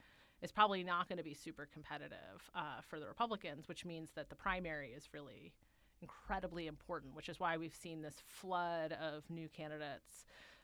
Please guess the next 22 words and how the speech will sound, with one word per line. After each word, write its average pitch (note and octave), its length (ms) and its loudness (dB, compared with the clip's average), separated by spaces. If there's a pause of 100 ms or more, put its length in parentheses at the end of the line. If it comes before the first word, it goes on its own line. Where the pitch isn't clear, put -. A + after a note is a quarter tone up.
(120)
uh, D3+ 340 0
jumping D#3+ 400 0
in C#3+ 200 -4
at C#3+ 100 -8
the - 60 -8
last C#3+ 320 -6
minute D3+ 320 -8 (220)
because, D3+ 360 -8 (120)
uh, D#3 40 -6 (260)
me, A3+ 240 8 (140)
the E3 240 4
incumbent A3 380 6
has F#3 100 2
been F3+ 140 -6
taken E3 260 -4
out, D3 260 -4 (280)
uh, D#3 240 -4
by D3 100 -6
a C#3+ 40 -10
sexual - 260 -6
harassment G#3 420 2
scandal, F#3 480 -4